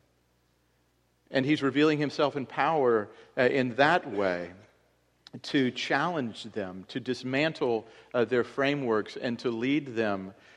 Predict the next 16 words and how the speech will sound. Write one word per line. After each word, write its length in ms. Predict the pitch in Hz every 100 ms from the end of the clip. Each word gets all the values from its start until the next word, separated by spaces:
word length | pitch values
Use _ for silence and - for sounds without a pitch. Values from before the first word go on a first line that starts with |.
| _ -
uh, 140 | 107
in, 400 | - 123 117 113 - - 110
uh, 160 | 107 - _ _ -
to, 320 | - 120 113 -
to 100 | -
deal 280 | 123 123 180
with 180 | 175 -
him, 180 | 92 101
really. 300 | 123 95 85 - _ _ _ _ - _ _ _ _ _ -
And 140 | 160
so 140 | 190 170
this 180 | 185
idea 380 | 185 180 185 175
of 180 | 143 127
knowing 460 | 139 143 151 147 120
God 400 | 107 92 80